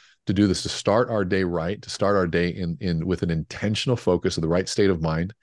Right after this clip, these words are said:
start our day with gratitude, start our day with a sense of focus on what's gonna happen in our business, in our life,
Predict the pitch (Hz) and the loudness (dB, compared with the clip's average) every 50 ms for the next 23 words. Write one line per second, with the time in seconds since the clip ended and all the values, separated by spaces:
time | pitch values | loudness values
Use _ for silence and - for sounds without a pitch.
0 | _ - - - - _ _ - - 113 107 113 104 104 101 92 82 78 - 90 | _ -20 -20 -20 -20 _ _ -2 2 4 4 4 4 4 4 2 2 0 0 0
1 | 92 98 98 98 85 - - 82 73 - - 101 104 113 107 110 110 101 85 85 | 2 2 0 -2 -2 -4 -6 -6 -6 -4 -2 0 2 2 2 2 0 0 -2 -2
2 | - - 85 - 87 - - 95 92 87 - 95 - - 90 82 82 92 - - | -4 -4 -4 -6 -6 -4 0 0 0 2 0 -2 -2 -2 -2 0 2 0 0 0
3 | - - - - 87 85 - 95 87 85 82 78 73 76 101 104 113 110 - - | -2 -4 -2 -2 -2 -2 -2 -2 -2 -2 -2 -2 0 2 2 4 4 2 0 0
4 | 87 80 76 73 80 82 98 123 135 - | 0 0 0 0 0 2 2 0 0 -2